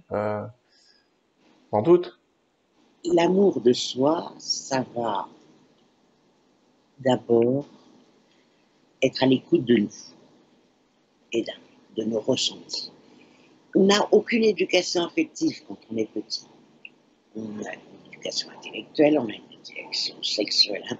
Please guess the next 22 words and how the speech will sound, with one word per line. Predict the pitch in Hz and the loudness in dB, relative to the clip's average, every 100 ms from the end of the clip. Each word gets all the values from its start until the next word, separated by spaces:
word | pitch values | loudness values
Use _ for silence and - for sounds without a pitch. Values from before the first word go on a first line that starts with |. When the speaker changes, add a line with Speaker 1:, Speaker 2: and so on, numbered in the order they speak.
| - | 4
Speaker 2:
peu, | 151 156 | 6 6
on | 147 104 | 4 2
a | |
une | 92 - | -4 -8
éducation | - - - - 87 - - - | -14 -18 -20 -18 -14 -12 -12 -14
corporelle. | - - 113 117 151 180 - - - - - - - - | -16 -12 -6 0 2 2 -2 -12 -20 -20 -20 -20 -8 4
Mais | 160 | 4
c'est | - 170 | 6 2
rare | 160 180 156 - - | 4 4 2 -2 -8
que | 120 | -4
les | 117 107 - - | -2 -2 -8 -4
parents | 120 117 165 202 | -4 -2 -4 0
demandent | 165 135 139 | 0 0 -4
à | 127 | -6
leurs | 120 101 | -6 -10
enfants : « | 123 - 165 185 - | -14 -10 -10 -6 -4
Comment | 165 180 | -2 -2
tu | - 160 | -4 -8
te | - | -4
sens, | - 190 | -4 -2
mon | 185 | 0
chéri ? » | - 180 175 131 | 2 6 6 4